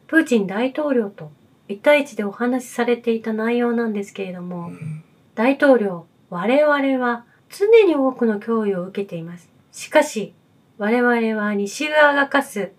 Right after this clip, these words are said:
Speaker 1: 制裁があろうと、自分たちで決断し、動くことを選択しました。」まあ、これブリックス国としてですね、
Speaker 2: ええ。
Speaker 1: 一緒に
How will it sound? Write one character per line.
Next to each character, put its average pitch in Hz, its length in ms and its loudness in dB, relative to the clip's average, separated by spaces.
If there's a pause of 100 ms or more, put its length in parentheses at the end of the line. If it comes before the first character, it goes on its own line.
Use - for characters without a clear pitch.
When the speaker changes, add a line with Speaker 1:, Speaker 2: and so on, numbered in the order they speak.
Speaker 1:
制 294 220 -2
裁 311 280 2
が 277 240 0
あ 247 80 2
ろ 320 220 4
う - 60 -8
と、 185 220 -10 (600)
自 233 120 4
分 277 120 4
た 277 100 4
ち 233 120 -6
で 233 100 4
決 240 300 -4
断 302 220 4
し、 277 380 -2 (260)
動 247 280 2
く 330 160 -2
こ 262 140 0
と 220 180 -4
を 202 320 -4 (120)
選 254 220 0
択 262 240 -2
し 233 160 -4
ま 240 140 0
し 233 100 -12
た。」 165 200 -10 (340)
ま 226 80 -4
あ、 - 20 -8
こ 269 120 2
れ 269 100 6
ブ 247 120 -2
リ 262 140 0
ッ - 100 -12
ク 262 120 -6
ス - 120 -16
国 262 180 0 (120)
と 214 140 -10
し 208 100 -16
て 208 140 -12
で 202 140 -8
す - 100 -20
ね、 190 360 -10
Speaker 2:
え 151 360 -12 (300)
え。 240 40 -4
Speaker 1:
一 220 60 -2
緒 226 220 -8
に 208 300 -4